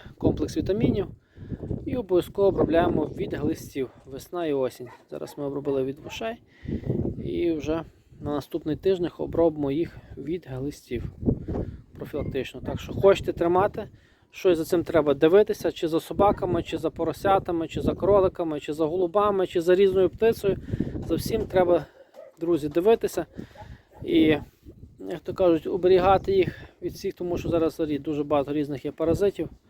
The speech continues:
І щоб тваринки ваші були здорові, обов'язково за ними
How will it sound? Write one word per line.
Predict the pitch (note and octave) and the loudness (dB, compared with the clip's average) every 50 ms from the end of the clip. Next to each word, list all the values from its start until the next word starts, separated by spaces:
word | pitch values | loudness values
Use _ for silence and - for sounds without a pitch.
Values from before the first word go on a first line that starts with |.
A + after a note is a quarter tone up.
| _ _ - - - _ _ _ _ - - _ _ _ _ _ _ - | _ _ -20 -20 -20 _ _ _ _ -20 -20 _ _ _ _ _ _ -14
І | - | -10
щоб | - - C#3+ - - _ - - | -6 -6 -6 -6 -8 _ -12 -4
тваринки | - D3+ D#3 D#3 D3 - D3+ | 0 0 2 2 0 0 2
ваші | C#3+ C#3 B2+ - - | 2 2 2 0 -4
були | C#3+ C#3+ C#3+ B2+ B2+ B2 | -4 -2 -2 0 -2 -2
здорові, | B2+ D3 F#3+ G#3 A#3+ B3 A3+ G#3+ F#3+ - - - - - - - - - - - - - - - - _ _ _ _ _ _ _ _ _ _ _ _ _ _ _ _ - | 0 2 4 6 6 6 4 2 0 -4 -8 -12 -6 -2 0 2 2 2 0 -4 -6 -10 -10 -10 -12 _ _ _ _ _ _ _ _ _ _ _ _ _ _ _ _ -20
обов'язково | - - - C#3 C3+ - - - F#3+ F#3 F3 D#3 | -14 -8 -6 -6 -6 -6 -4 0 4 4 4 4
за | C#3 C3+ | 2 0
ними | C3 C#3 C3+ C3+ B2+ | -2 -4 -4 -6 -6